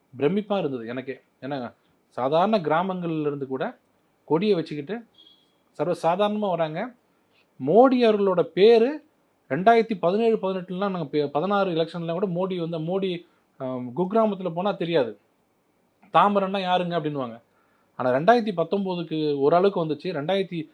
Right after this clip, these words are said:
ஒரு அண்ணாமலை அவர் வந்ததுக்கு அப்புறம் குக்கிராமங்கள்ல இளைஞர்கள்லாம் வந்து கட்சி சேர்ந்துட்டாங்க. சேர்ந்துட்டு வீட்டுக்கு முன்னாடி ஒரு தாமரை, ஒரு பாஜ-, பாஜக கொடி வச்சிருக்காங்க.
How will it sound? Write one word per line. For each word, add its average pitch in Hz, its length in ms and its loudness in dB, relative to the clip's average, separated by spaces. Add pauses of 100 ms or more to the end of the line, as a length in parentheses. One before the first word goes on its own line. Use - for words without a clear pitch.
(220)
ஒரு 113 140 -4
அண்ணாமலை 185 380 2
அவர் 151 220 0
வந்ததுக்கு 165 240 -6
அப்புறம் 160 340 -6 (520)
குக்கிராமங்கள்ல 247 680 0
இளைஞர்கள்லாம் 254 880 0
வந்து 240 420 -2
கட்சி 196 240 -4
சேர்ந்துட்டாங்க. 196 480 0 (680)
சேர்ந்துட்டு 233 220 2
வீட்டுக்கு 220 280 2
முன்னாடி 208 160 6
ஒரு 151 540 4
தாமரை, 160 500 0
ஒரு 135 200 0 (320)
பாஜ-, 160 380 4
பாஜக 160 300 0
கொடி 147 200 0
வச்சிருக்காங்க. 120 380 -6